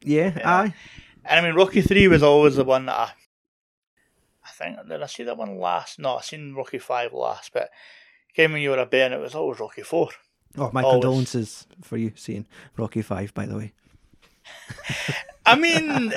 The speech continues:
Speaker 2: it's, it's all, all right, and it's not fucking terrible, but yeah.
Speaker 1: Yeah.
Speaker 2: I still, honestly, I still fucking hate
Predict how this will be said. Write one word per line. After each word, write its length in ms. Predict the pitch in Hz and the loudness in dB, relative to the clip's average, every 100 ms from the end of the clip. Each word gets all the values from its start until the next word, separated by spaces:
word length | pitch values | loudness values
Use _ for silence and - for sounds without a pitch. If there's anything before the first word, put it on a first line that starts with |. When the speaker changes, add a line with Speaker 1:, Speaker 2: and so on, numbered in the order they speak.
| - | 6
Speaker 2:
it's, 460 | 196 226 - - - | 6 6 2 -8 0
it's 200 | 180 151 | 0 0
all, 540 | - 196 196 165 151 - | 4 6 6 2 -8 -8
all 260 | - 156 147 | 2 4 4
right, 600 | 139 127 127 131 170 - _ - _ _ - - - | -2 -4 4 6 6 0 _ -20 _ _ -20 -12 -2
and 120 | 151 | 2
it's 240 | 147 156 | 4 2
not 180 | 160 165 | 0 -2
fucking 460 | - - - 139 127 | -2 -4 -2 -8 -6
terrible, 480 | - 123 135 147 147 | 2 4 4 0 -2
but 340 | - 117 - _ - | 2 2 0 _ -2
yeah. 280 | 120 113 | 2 4
Speaker 1:
Yeah. 140 | 139 135 - - - | 4 0 -4 -20 -2
Speaker 2:
I 100 | 185 | 0
still, 300 | - 240 175 | 6 6 6
honestly, 360 | - 170 175 139 | 4 2 2 0
I 140 | 123 | -2
still 280 | - - 165 | 0 0 0
fucking 640 | 160 151 - 151 131 131 - _ _ _ _ _ _ - | 0 -6 -4 -4 -4 -10 -14 _ _ _ _ _ _ -14
hate 400 | - 147 147 - | 2 4 4 -4